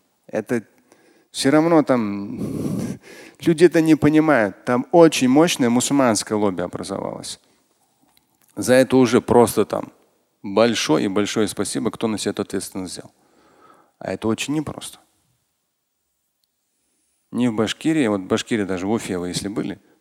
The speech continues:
там одну мечеть уже сколько-то лет не могут достроить. Ну, послушайте, ну возьмите вы, постройте её, ну, она прямо на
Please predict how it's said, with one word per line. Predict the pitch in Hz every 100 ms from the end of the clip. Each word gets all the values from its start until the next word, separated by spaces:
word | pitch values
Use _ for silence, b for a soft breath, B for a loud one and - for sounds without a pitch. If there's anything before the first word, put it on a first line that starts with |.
| -
там | 101 101 - _ _
одну | - 127 131
мечеть | 113 104 151 113
уже | 101
сколько-то | 104 131 - 120
лет | 123 104
не |
могут | 95 87 87
достроить. | 95 - - - - - _ _ _ _ _ _ _ _ _
Ну, | - 92 -
послушайте, | 107 - 127 - 104 101
ну | 95
возьмите | 98 101 110 110 107
вы, | 101
постройте | 110 - - 123 110 117
её, | 107 110
ну, | 92
она | 104
прямо | 117 117 117
на | 107 104